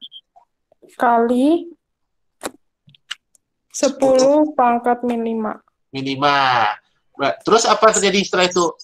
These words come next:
Speaker 2: S R satu dikali sama R dua, benar nggak? Iya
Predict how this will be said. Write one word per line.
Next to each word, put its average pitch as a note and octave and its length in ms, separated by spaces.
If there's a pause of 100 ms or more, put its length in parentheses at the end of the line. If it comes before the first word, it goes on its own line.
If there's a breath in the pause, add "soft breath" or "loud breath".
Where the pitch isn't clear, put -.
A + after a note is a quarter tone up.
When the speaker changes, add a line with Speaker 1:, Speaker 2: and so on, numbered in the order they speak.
(260)
Speaker 2:
S - 240
R - 160
satu A3+ 640
dikali F#3 640
sama G3 240 (160)
R F#3 80
dua, A3 320
benar A#3 160
nggak? F#3 200 (4000)
Iya - 60